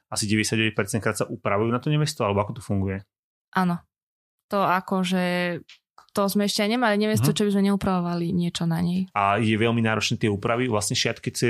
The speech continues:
Speaker 1: keď nevesta príde, vybere si tieto šaty?
Speaker 2: A takto ti poviem,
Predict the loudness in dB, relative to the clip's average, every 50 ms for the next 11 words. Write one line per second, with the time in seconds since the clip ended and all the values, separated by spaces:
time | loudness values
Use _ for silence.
0 | 0 0 -2 0 0 0 0 -2 -4 -4 -2 -2 -2 0 2 0 0 0 -2 -6
1 | -6 -4 0 0 2 2 4 2 2 0 -2 -4 -2 -2 -2 -2 -2 -2 -2 -2
2 | -4 -4 -8 _ -6 -4 -2 -2 0 0 2 0 2 2 0 0 0 -2 -2 0
3 | -2 0 0 -2 -2 -2 -2 -2